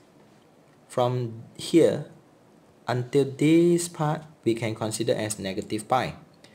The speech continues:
So we have to reverse. That's why we need to add on the value theta. So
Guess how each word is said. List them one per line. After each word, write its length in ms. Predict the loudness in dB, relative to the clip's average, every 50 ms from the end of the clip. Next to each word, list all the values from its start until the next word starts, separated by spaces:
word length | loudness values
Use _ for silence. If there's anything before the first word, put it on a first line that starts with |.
| -20 _ -12
So 180 | -6 -2 -2
we 140 | 0 2 2
have 240 | 2 2 -2 -4 -2
to 100 | -2 0
reverse. 680 | 2 4 2 2 2 2 0 0 0 -4 -6 -10 -12 -16 _ -6
That's 180 | -6 -6 -4
why 140 | -4 -4 -2
we 140 | -2 -2 -2
need 280 | -4 -6 -8 -10 -10 -8
to 220 | -6 -6 -6 -8 -10 -6 -6
add 160 | -6 -4 -4
on 220 | -4 -4 -4 -4 -4
the 80 | -4
value 440 | -4 -2 -4 -2 -2 -2 -4 -4 -6 -12 -20 -20 _ _ -4
theta. 400 | -4 -4 -4 -2 -4 -6 -6 -6 -12 -20 -20 _ _ _ _ -20 _ -20 _ _ _ _
So 220 | -16 -12 -12 -12